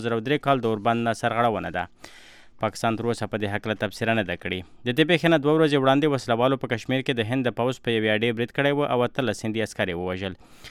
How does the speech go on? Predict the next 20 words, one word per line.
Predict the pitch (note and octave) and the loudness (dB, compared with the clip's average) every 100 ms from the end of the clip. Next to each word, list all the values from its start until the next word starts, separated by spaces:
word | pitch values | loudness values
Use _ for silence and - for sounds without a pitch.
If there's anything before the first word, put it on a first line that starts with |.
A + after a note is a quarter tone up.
| - - - | -20 -14 -6
دا | G2 | -2
پېښه | A#2+ A2 A2 | -2 -2 -4
د | G2+ | -2
همدې | G#2 G2+ G#2+ | -2 -2 -2
تېرې | G#2+ G#2 | -2 0
یکشنبې | G#2 - G#2 G2 | -2 -4 -4 -2
په | |
ورځ | A2 G#2 | -2 -2
د | G#2+ | -4
کشمیر | G#2+ - A2 G#2+ | -4 -4 -4 -4
د | G#2 | -4
یورې | G#2 A#2+ D3 | -2 0 0
په | G#2+ - | -2 -6
سیمه | G2+ F#2 | -6 -4
کې | A2 G2+ F#2 | -4 -4 -4
وشوله. | G#2+ - E2 - - | -6 -8 -14 -14 -6
په | C3 | 0
برید | D#3 - | 0 0
کې | C#3 B2+ | -2 0
څلور | C3 | 0